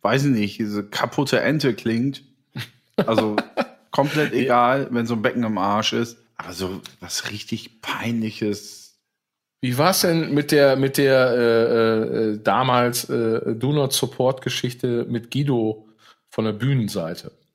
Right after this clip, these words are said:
Speaker 2: Wie
Speaker 1: Ach so,
Speaker 2: peinlich
Speaker 1: ja,
Speaker 2: war
Speaker 1: ja,
Speaker 2: das?
Speaker 1: da, da, das war ja nach dem Spielen, da war ich ja selber peinlich, also da <laughs> konnte ja die Band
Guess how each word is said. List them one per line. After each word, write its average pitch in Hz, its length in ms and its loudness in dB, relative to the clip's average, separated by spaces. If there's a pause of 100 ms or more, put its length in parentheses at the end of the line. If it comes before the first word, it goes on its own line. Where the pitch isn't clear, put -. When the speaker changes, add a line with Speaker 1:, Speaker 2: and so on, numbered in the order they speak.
(360)
Speaker 2:
Wie 113 40 -2
Speaker 1:
Ach - 80 -2
so, - 100 -8
Speaker 2:
peinlich 120 300 2
Speaker 1:
ja, - 80 -4
Speaker 2:
war 110 80 4
Speaker 1:
ja, - 40 0
Speaker 2:
das? 101 280 0
Speaker 1:
da, 107 100 0
da, 110 360 0
das - 440 -2
war 107 400 0
ja 101 260 4
nach 95 480 0
dem 175 220 0
Spielen, 147 760 -2 (100)
da 104 180 2
war 104 140 4
ich 95 60 0
ja 101 100 2
selber 127 400 2
peinlich, 139 540 -2
also 110 200 -6
da 101 140 -2
<laughs> - 0 -
konnte - 320 -4
ja 131 60 2
die 120 120 0
Band 147 300 4